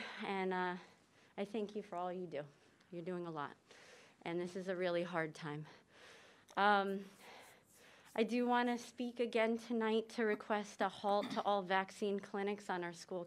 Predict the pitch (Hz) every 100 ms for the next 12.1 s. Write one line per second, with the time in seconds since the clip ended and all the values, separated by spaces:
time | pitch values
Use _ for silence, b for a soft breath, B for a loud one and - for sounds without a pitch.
0 | - 190 185 190 202 190 196 B B B
1 | B B B 196 196 - 220 220 226 220
2 | - 233 233 202 190 202 214 226 233 233
3 | 226 - - - 214 202 196 233 214 214
4 | 196 202 208 - 214 214 208 - B B
5 | B B B 208 - 220 226 220 233 233
6 | 226 214 208 208 208 190 202 180 202 208
7 | 208 220 226 B B B 208 202 220 214
8 | 202 196 202 - - 202 208 214 202 190
9 | 185 226 196 190 - 208 208 - 208 202
10 | 196 180 175 - 196 196 185 190 190 -
11 | 196 196 196 185 175 156 180 175 196 226